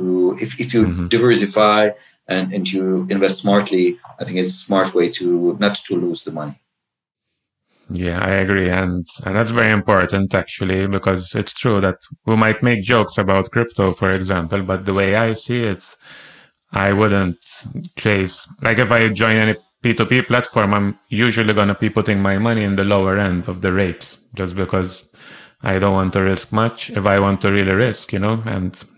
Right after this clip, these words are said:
Speaker 2: try to hit the jackpot, I'm going to go for riskier investments, but then try to use my leverage, my expertise to get a higher return. But on these platforms,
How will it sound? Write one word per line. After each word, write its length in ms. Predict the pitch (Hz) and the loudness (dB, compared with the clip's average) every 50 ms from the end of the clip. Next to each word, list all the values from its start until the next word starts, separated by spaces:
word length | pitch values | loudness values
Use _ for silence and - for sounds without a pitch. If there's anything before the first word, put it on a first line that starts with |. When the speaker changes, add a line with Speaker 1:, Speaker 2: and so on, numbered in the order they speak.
| _ _ _ _ _ _ | _ _ _ _ _ _
Speaker 2:
try 200 | - - 101 98 | -2 0 0 0
to 140 | 92 - 98 | 0 0 -2
hit 180 | 95 95 95 92 | -2 -2 0 0
the 100 | 95 95 | -2 0
jackpot, 640 | 87 95 117 117 - - - 104 90 - - - 107 | 2 2 2 0 0 0 -2 -2 -2 -2 -4 -6 -4
I'm 140 | 98 95 | -2 0
going 180 | 95 95 95 90 | 0 0 -2 -2
to 80 | - - | -4 -4
go 220 | 92 95 95 92 | -2 0 0 0
for 420 | 90 - - 98 92 98 98 98 - _ - - - - - - _ - | 0 0 0 0 2 2 0 -2 -4 _ -18 -20 -20 -20 -20 -20 _ -2
riskier 640 | - 120 131 127 - - 123 113 107 107 107 104 107 | 0 0 0 0 -2 0 0 2 2 4 2 2 0
investments, 720 | 104 101 95 85 - - - 101 92 92 90 87 - - | 0 0 0 0 -2 -6 -6 -6 -4 -4 -4 -6 -8 -10
but 260 | - - 101 95 98 | -8 -4 -4 -2 0
then 220 | 101 110 110 107 101 | 0 0 0 0 0
try 220 | - 113 101 98 | -2 0 0 0
to 160 | 95 - 107 | 0 0 0
use 260 | 104 101 101 98 92 101 | 0 0 0 0 0 0
my 220 | 98 98 98 98 | 0 2 2 2
leverage, 580 | 101 104 98 95 98 98 101 101 98 - - - | 2 2 2 2 0 0 0 0 -2 -4 -6 -4
my 160 | 98 92 92 | -2 -2 -2
expertise 960 | 95 - - - - 101 95 90 90 - - 104 101 98 92 90 - - - _ _ - - - - - - - - _ - | -4 -4 -8 -6 -4 -2 -2 -2 -2 -4 -4 -2 -2 -2 -4 -6 -10 -16 -20 _ _ -20 -20 -20 -20 -20 -20 -20 -20 _ -4
to 100 | 107 98 | -2 0
get 200 | 98 101 - 110 | 0 0 0 0
a 60 | 95 | -2
higher 300 | 92 101 101 95 98 98 | 0 0 2 2 2 2
return. 480 | 101 98 92 - 104 95 87 85 85 | 0 -2 -2 -2 -2 -2 -4 -4 -6
But 320 | 87 90 90 - - - - _ _ _ _ _ _ _ | -6 -6 -6 -8 -12 -20 -20 _ _ _ _ _ _ _
on 200 | - 104 98 95 | -2 0 0 0
these 260 | 95 98 101 98 - | 0 0 0 -2 -4
platforms, 880 | - - 113 127 123 - - - - 110 104 104 101 98 - - - | -6 -2 0 0 0 -2 -4 -2 0 0 2 0 0 -2 -6 -10 -14